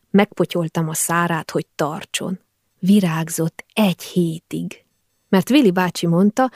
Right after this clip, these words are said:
hogy cseréljem minden nap a vizit, mint a lónak úgy. Hát az is épp úgy szereti a tiszta vizet, mint az állat. Ejbe szép volt. Apuka egyszer nézett rá, s nem mondott semmit. Mikor aztán lehervadt,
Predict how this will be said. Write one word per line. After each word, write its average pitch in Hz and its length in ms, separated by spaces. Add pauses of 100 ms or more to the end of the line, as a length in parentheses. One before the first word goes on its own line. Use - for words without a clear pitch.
(140)
hogy 233 140
cseréljem 220 480
minden 196 400
nap 170 200
a 170 60
vizit, 160 560 (260)
mint 277 260
a 285 60
lónak 185 480
úgy. 160 340 (500)
Hát - 180
az 320 120
is 262 140
épp 269 320
úgy 185 100
szereti 180 420
a 180 60
tiszta - 380
vizet, 190 340
mint 185 220
az 180 120
állat. 170 640 (600)
Ejbe 180 540
szép 175 520
volt. - 540 (400)
Apuka - 320
egyszer 170 560
nézett 170 520
rá, 180 360 (240)
s - 120
nem 165 200
mondott 165 420
semmit. 160 640 (840)
Mikor 226 240
aztán 165 320
lehervadt, 185 840